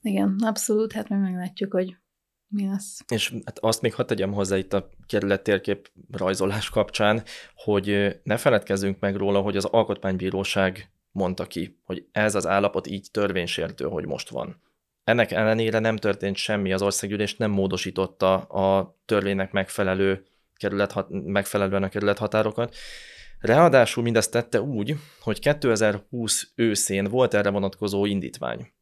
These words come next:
Speaker 2: de ezt nem szavazták meg. Tehát lekerült a napirendről,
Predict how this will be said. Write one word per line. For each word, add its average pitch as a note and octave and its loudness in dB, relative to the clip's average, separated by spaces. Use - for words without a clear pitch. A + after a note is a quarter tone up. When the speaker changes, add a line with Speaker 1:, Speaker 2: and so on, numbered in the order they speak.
Speaker 2:
de G#2 -2
ezt G#2 -2
nem B2+ 2
szavazták - -4
meg. C2 -8
Tehát G#2 0
lekerült G2 2
a F#2+ -4
napirendről, A#2 2